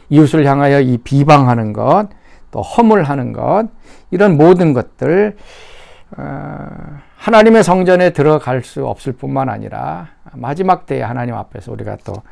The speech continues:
심판을 받게 될 것입니다. 그다음에 세 번째로는 이제 하나님과의 관계 속에서 어떻게 할 것인가라는 얘기입니다. 사 절 말씀 보면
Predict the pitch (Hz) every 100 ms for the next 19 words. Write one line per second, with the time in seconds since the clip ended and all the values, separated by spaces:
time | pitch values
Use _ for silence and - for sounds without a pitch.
0 | - - 127 101 107 104 98 - 101 98
1 | - 87 101 110 107 - - _ - -
2 | - 170 190 - 196 196 190 175 170 190
3 | 190 143 143 - - 220 214 202 185 180
4 | 175 180 175 - 123 147 156 147 - 135
5 | 117 104 120 127 175 190 - _ - 107
6 | - 131 127 147 147 131 139 117 113 110
7 | 110 117 131 120 117 113 104 104 110 -
8 | - - - 147 160 180 156 143 170 135
9 | 139 185 208